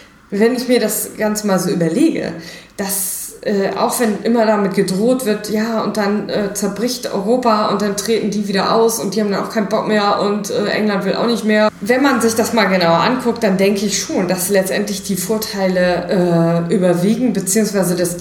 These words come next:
die Risiken für die einzelnen Länder zu groß sind, aus dem, äh, aus der Europäischen Union wieder auszutreten. So. Ähm, manche, äh, bei manchen sind es sicherheitspolitische Überlegungen, bei anderen sind es ökonomische Motive, die dann eine Rolle spielen.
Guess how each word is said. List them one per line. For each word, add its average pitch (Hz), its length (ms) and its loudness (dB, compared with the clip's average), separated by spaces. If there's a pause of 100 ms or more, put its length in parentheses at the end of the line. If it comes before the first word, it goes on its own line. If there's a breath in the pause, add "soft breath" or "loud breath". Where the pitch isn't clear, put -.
die 180 80 0
Risiken 196 500 2
für 170 140 -2
die 180 140 0
einzelnen 175 420 2
Länder 180 240 2
zu 175 180 -2
groß 190 260 -2
sind, 180 140 0
aus - 140 -4
dem, 170 180 -2
äh, - 60 -6
aus 170 500 0
der 180 140 2
Europäischen 170 420 0
Union 170 320 2
wieder 165 160 0
auszutreten. - 560 -8 (960 loud breath)
So. 98 180 -8 (500 loud breath)
Ähm, 175 480 2 (400)
manche, 196 640 4 (500)
äh, 190 140 2
bei 175 160 0
manchen 175 360 0
sind 165 220 -4
es - 260 -10 (220 loud breath)
sicherheitspolitische 214 840 0
Überlegungen, 180 480 2
bei 170 100 0
anderen 165 480 -6
sind 170 180 -4
es - 140 -6
ökonomische 220 580 0
Motive, 190 380 0
die 175 80 2
dann 170 200 4
eine 165 120 0
Rolle 160 200 2
spielen. 160 460 0